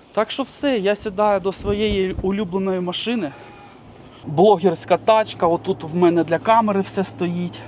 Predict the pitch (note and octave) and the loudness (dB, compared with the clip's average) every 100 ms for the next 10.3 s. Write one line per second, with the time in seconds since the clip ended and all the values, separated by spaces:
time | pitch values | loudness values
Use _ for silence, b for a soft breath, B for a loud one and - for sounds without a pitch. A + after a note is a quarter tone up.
0 | - B B B B B - C#3 E3 F3 | -18 B B B B B -8 0 4 4
1 | E3 D#3+ E3 D3+ - - - G3+ G3 G#3+ | 2 -2 -2 -4 -4 -6 -2 -2 -2 -2
2 | G#3+ - D#3 C3 A2+ - - D#3 F3 G3+ | -6 -4 -4 -4 -8 -16 -10 -2 0 0
3 | F3+ F#3 F#3+ F3+ F3 F3 - F#3 G3+ G3+ | -2 -2 0 -2 -6 -8 -6 -6 -4 -10
4 | - - F3+ F#3 E3+ - F#3 F3 F3 E3+ | -8 0 2 2 0 -4 -4 -4 -4 -6
5 | - D3 B2 - A2 G#2+ _ - F#3 G#3 | -2 -4 -4 -8 -14 -16 _ -2 0 0
6 | - A3+ G#3+ - F#3 E3 G3+ G3 D3+ - | 0 0 0 -2 -2 0 0 2 -2 -4
7 | - D#3+ F#3 G3+ F3+ C3+ - - C#3 F3 | -12 -2 0 0 -2 -6 -8 -14 -4 0
8 | G3 F#3+ D#3 C#3 D#3 F3 F#3+ F3+ - C#3+ | 0 0 -6 -4 -2 -2 -2 -4 -6 -12
9 | - G#3+ E3 D#3 C3 F#3+ - E3 E3+ E3+ | -6 -6 -4 -10 -10 -14 -8 -6 -4 -8
10 | C#3+ - | -10 -10